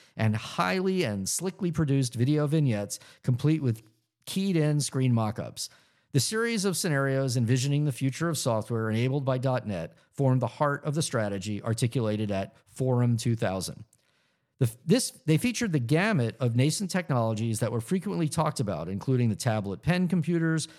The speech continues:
handwriting, wireless, voice control, video chat, location awareness, presence awareness, notifications, mobile devices, and so much more that were all new at the time.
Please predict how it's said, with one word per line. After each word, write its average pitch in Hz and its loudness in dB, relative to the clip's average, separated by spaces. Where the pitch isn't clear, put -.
handwriting, 151 2
wireless, 143 2
voice 160 2
control, 135 0
video 170 2
chat, 123 0
location 165 -2
awareness, 151 0
presence 160 0
awareness, 135 0
notifications, 143 2
mobile 156 4
devices, 117 -2
and 104 0
so 147 0
much 123 2
more 104 0
that 87 -6
were 107 -4
all 143 2
new 113 2
at 90 -6
the 107 -6
time. 76 -4